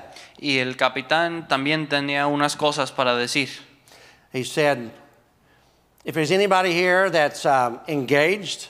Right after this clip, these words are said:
Speaker 1: Si hay alguien aquí que, que está esposada
Speaker 2: and hadn't married,
Speaker 1: y todavía no se ha casado,
Speaker 2: go home."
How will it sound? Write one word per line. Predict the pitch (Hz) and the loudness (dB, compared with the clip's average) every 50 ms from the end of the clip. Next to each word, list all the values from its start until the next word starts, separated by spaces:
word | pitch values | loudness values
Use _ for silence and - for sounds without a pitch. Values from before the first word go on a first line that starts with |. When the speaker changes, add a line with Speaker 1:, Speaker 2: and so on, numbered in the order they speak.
| - _ _ - - - - - - | -20 _ _ -20 -20 -20 -20 -18 -10
Speaker 1:
Si | - - - 160 160 | -6 -4 0 2 4
hay | 151 156 170 175 | 4 4 4 4
alguien | 165 170 175 175 175 170 156 | 4 2 2 2 2 2 2
aquí | 143 143 - 165 175 180 180 170 - | 2 2 2 0 0 2 0 0 0
que, | - 135 131 127 123 120 120 117 - - - - | 0 2 4 4 4 4 2 0 -2 -6 -10 -6
que | - 131 123 120 120 - - - 127 123 | -2 0 0 0 -2 -4 -6 -6 -8 -8
está | - - - - 143 143 143 143 143 - - | -8 -6 -2 0 2 2 2 2 0 0 -2
esposada | - 135 - - 131 123 - 151 151 170 175 180 196 - - - - - - - _ _ _ | -4 -4 -4 -4 -4 -2 2 2 2 2 2 0 -2 -6 -10 -20 -20 -20 -20 -20 _ _ _
Speaker 2:
and | - 117 | -2 0
hadn't | 143 165 151 143 135 | 0 2 2 2 2
married, | 135 147 156 165 180 202 208 156 117 - - - - | 2 4 4 4 2 0 -2 -6 -10 -16 -16 -8 -6
Speaker 1:
y | 135 | -2
todavía | 127 - 139 147 151 151 | 2 2 4 4 4 2
no | 151 151 | 2 0
se | 151 - 165 | 0 2 2
ha | 147 147 | 2 2
casado, | - 143 131 131 151 151 165 165 185 196 190 - - - - | 2 0 0 2 2 2 2 2 0 -2 -4 -6 -12 -6 -2
Speaker 2:
go | 143 147 | 0 2
home." | 139 147 135 117 90 | 2 2 2 0 -2